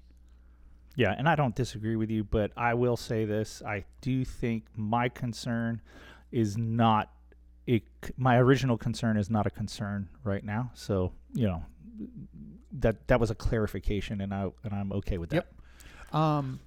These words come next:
Speaker 2: other feedback we got, positive feedback from a number of agency staff, um, across the board. We had a,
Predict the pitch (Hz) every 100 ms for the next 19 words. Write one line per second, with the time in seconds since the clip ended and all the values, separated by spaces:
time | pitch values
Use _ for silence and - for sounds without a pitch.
0 | - - - - - - - - - -
1 | 170 202 220 208 - 196 185 185 185 165
2 | 160 151 - 185 175 196 185 180 160 170
3 | - 139 139 139 123 131 170 147 139 -
4 | 156 170 - - - - - - - 120
5 | 113 107 - - - 120 139 135 - 117
6 | 117 131 123 123 123 120 113